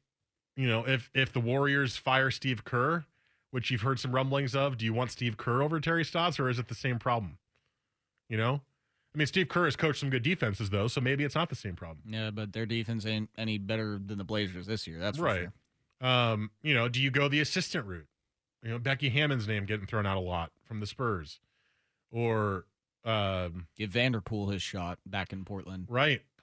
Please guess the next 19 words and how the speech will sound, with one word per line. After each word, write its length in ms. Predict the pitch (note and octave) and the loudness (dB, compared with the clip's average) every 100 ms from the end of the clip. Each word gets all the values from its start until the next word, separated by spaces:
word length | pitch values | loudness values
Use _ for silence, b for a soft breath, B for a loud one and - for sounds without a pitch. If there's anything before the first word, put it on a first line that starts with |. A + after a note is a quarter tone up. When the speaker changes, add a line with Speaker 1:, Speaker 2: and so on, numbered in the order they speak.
| - G#2 | -8 0
Speaker 1:
Dame 220 | B2+ C3+ | 2 2
and 80 | - | 2
C 140 | C#3+ | 2
J 120 | C3+ | 2
love 200 | C3 C3+ | 4 4
Vanderpool. 500 | C3 D3 B2+ A2 G2+ G#2 _ _ - | 2 2 0 0 -2 -6 _ _ -4
And 160 | A2 G#2+ | -2 0
he 220 | A#2 B2+ | 2 2
got 260 | A#2 B2 B2+ | 4 2 2
looked 220 | B2 B2 | 0 2
over 260 | A#2+ A2+ A#2 | 2 2 -2
in 80 | |
Minnesota, 500 | A#2 A2 - B2+ A#2 | -2 -4 -2 0 0
but 220 | G#2 G#2 - | 0 -2 -2
maybe 240 | A#2+ C#3 C#3+ | 0 2 4
that's 240 | C#3 C3 | 2 2
a 40 | A2+ | 2
bad 220 | B2 A2+ | 2 2
sign 420 | B2 B2+ F#2 | 0 0 0